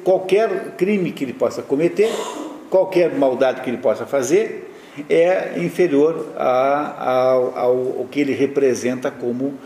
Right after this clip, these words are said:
modelo existencial humano não submisso, ou seja, modelo existencial prometeico. E essa é a razão pela qual ele transformou-se nisso tudo, apesar de ser um pilantra.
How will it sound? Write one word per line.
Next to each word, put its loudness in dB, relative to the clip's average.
modelo 2
existencial 0
humano 2
não 2
submisso, -2
ou -8
seja, 0
modelo 0
existencial -2
prometeico. -6
E 4
essa 0
é -2
a 0
razão 0
pela 2
qual 0
ele -2
transformou-se -2
nisso -10
tudo, -6
apesar 2
de -6
ser -4
um -4
pilantra. 0